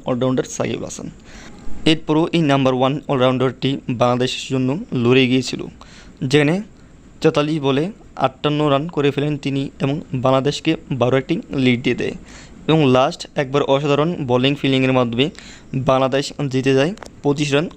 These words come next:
ব্যবধানে, যেখানে মোস্তাফিজুর রহমান তাকে ইশারা দিয়ে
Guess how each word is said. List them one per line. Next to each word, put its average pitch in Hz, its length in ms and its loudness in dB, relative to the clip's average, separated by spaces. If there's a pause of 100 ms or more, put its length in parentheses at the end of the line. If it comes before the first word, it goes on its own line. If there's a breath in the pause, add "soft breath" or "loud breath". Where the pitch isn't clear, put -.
ব্যবধানে, 120 520 0 (680 loud breath)
যেখানে 143 340 2
মোস্তাফিজুর 147 580 2
রহমান 151 240 2
তাকে 151 360 0 (280)
ইশারা 139 280 4
দিয়ে 143 320 2